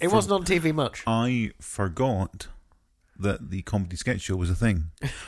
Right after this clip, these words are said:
Speaker 1: didn't watch it much. I didn't like them.
Speaker 2: I watched it, and I think I found it funny at the time.
Speaker 1: I think it was, 'cause it was kind of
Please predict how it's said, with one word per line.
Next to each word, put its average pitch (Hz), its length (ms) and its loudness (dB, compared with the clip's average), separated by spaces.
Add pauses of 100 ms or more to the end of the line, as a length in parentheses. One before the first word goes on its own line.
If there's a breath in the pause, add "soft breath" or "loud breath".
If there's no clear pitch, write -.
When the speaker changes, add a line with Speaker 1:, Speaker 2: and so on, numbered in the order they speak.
Speaker 1:
didn't 165 200 -2
watch 165 260 -4
it - 100 -6
much. - 300 -2
I - 20 -2
didn't - 320 -6
like 117 200 -2
them. 92 200 -4 (1120 soft breath)
Speaker 2:
I 170 280 2 (680)
watched - 340 0
it, 123 180 -2 (220)
and 120 120 -2
I 120 60 0
think 120 180 -6
I 120 40 -4
found 120 260 -4
it 113 60 -10
funny 131 180 -2
at 131 80 -6
the 131 60 -16
time. 170 220 -8
Speaker 1:
I 131 120 0
think 185 340 4
it - 60 -8
was, 123 260 0 (600)
'cause - 140 -8
it - 60 -4
was - 80 -6
kind 160 180 -2
of 120 200 -6